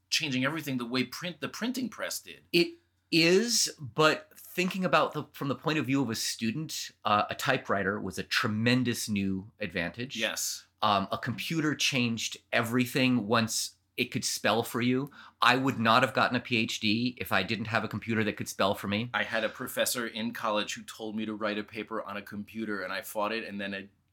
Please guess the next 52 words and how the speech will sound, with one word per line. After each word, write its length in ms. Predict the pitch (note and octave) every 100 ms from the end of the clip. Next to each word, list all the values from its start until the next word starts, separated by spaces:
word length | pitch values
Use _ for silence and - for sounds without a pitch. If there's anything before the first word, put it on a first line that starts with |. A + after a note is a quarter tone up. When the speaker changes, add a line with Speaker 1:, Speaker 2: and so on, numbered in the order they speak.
| _ _ A#2+
Speaker 1:
never 300 | A2 - A2+
Speaker 2:
It 100 | A2+
Speaker 1:
went 180 | C#3+ C#3+
back. 100 | C#3+
Speaker 2:
changes 180 | B2+
Speaker 1:
It 120 | A2 B2
changed 140 | C3
Speaker 2:
everything. 400 | A2 F#2+ A2 D#2+
Speaker 1:
my 100 | G#2
life, 320 | A2 C#3+ -
Speaker 2:
It 100 | A2
Speaker 1:
yeah. 60 | B2
Speaker 2:
changes 320 | B2+ A#2+ -
everything. 460 | A2 G#2 G#2 F#2 D2 - - C3+
And 160 | C#3
it, 100 | - -
it 160 | D#3
changes 420 | - F3+ F#3 F3+ D#3+
it 160 | -
because 640 | D3+ D3 - D#3+ D3 - -
suddenly 420 | - D3+ C#3+ C#3+
you 80 | B2+
don't 160 | B2+ C3
have 160 | C3
to 80 | A#2+
worry 340 | G2+ A#2 A#2+
about 260 | G2+ E2+ -
things 220 | F#2+ F2
like 160 | E2+ -
the 60 | -
spelling. 400 | - E2 D#2+ D#2+
It 120 | E2+
just 180 | G#2 -
does 180 | E2
it 120 | G2 -
for 280 | G2 G2
you. 260 | F#2+ C#2 G#1+ _ - _ -
And 440 | G#2 G2 F#2+ -
it 140 | C3 G#2
allow-, 320 | A2 A2 A#2
it 140 | B2 B2
frees 400 | D#3+ E3 C#3+ F#2
you. 140 | - - - F3 G3
Speaker 1:
It 120 | E3
Speaker 2:
The 100 | D#3
Speaker 1:
also 260 | D#3 E3+ F3+
frees 300 | C3+ D#3+ C3+
you 60 | C#3
in 40 |
other 180 | B2+ C#3+
ways, 220 | B2 A2+
because 420 | A#2 - A2+ G2